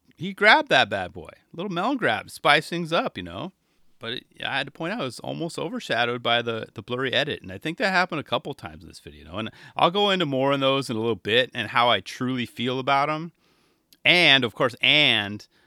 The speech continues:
how many I counted. That's key. So stay tuned for that. I'll go over that in a little bit. But let's see. What else did I jot down? So, oh, tail drop to fifty fifty.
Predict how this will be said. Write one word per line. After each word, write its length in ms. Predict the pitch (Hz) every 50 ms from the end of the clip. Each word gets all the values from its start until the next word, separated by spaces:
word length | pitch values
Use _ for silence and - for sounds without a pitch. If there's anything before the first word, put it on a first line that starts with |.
| _ _
how 200 | - - 123 139
many 220 | 139 139 127 117
I 80 | 95 78
counted. 680 | _ - - - 107 104 113 127 131 151 165 170 151 -
That's 180 | - - 104 -
key. 240 | - - 107 117 131
So 140 | - -
stay 260 | - - _ 123 123 139
tuned 220 | - - 156 147
for 100 | - 139
that. 240 | 107 98 95 98 107
I'll 140 | - 107 101
go 140 | 95 101
over 120 | 101 98 101
that 120 | 98 95
in 20 | -
a 40 |
little 140 | 98 95 95
bit. 320 | 92 92 90 90 - _ _ _ _ _ _ _ _ _ _ _ _ _ _ _ _ _ _ _ _ _ _ _ _ _ _ _ _ _ _ _ _ _ _ _
But 120 | _ - 101
let's 180 | 98 98 -
see. 80 | - 101
What 140 | 92 98 104
else 180 | 113 - -
did 80 | - 101
I 40 | 90
jot 260 | 85 - 90 92 -
down? 240 | - 90 87 80 -
So, 100 | - -
oh, 280 | - 160 165 139 98 - _ - _ _
tail 300 | - 165 165 165 175 160
drop 340 | 156 175 175 170 170 - _ - _ _ _
to 120 | - 147
fifty 300 | - - 151 143 - 139
fifty. 440 | 127 - 143 131 - - 85 - _